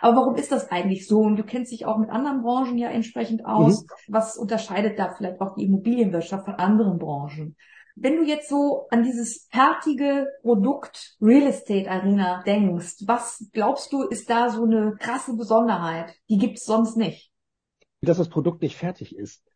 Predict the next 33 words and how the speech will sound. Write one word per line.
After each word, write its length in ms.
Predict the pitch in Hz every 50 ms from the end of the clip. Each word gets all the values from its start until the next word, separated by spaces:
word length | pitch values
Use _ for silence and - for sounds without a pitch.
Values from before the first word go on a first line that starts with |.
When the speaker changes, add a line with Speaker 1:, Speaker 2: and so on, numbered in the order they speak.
| _ - -
Speaker 2:
Also 180 | - 147 160 165
ich 140 | 165 160 160
glaube, 260 | 185 190 190 180 156
was 140 | 170 165 180
uns 180 | 180 180 -
wirklich 320 | 156 190 180 180 190 - -
gelungen 340 | 165 147 160 185 208 185 160
ist, 480 | 147 175 202 220 - - - - - - -
ist, 300 | 165 190 165 - - 160
dass 180 | 151 - -
wir 240 | 156 165 165 135 123
eine 500 | 135 147 156 160 151 143 143 147 143 143 139
hochflexible 920 | 131 165 196 190 - - 160 151 147 - - - 175 196 196 180 180 170
und 200 | 135 139 156 156
fluide 400 | 156 - 151 135 131 160 160 170
Plattform 460 | 170 - 165 165 - - 139 113 107 104
gebaut 420 | 101 92 95 95 101 107 - -
haben, 320 | 123 117 123 135 143 139
die 240 | 123 127 135 135 135
in 520 | 127 - - 143 131 131 127 127 127 127 - - - _ _ _ _
verschiedenen 960 | _ - 127 - - - 180 185 180 180 170 165 165 160 156 156 156 151 143 - - -
Bereichen 540 | 135 135 123 120 123 147 165 160 - 170 156
extrem 480 | 123 123 123 - - - 135 143 156 156
schnell 300 | 156 - 151 139 143 147
reagieren 580 | 135 135 131 127 117 117 123 131 139 156 170
kann 400 | 165 - - 170 175 185 190 165
und 200 | - - 143 131
extrem 640 | - 127 120 - - - - 139 143 147 151 156 156
spannende 500 | 151 - - - 127 131 143 147 139 131
Diskussionen 880 | 123 127 123 - - 120 113 110 113 127 139 151 156 156 156 151 147 139
auch 400 | - 123 127 139 135 - - -
abbilden 560 | - 135 - _ _ 156 147 143 139 143 139
kann 380 | 131 - - 143 143 147 147 147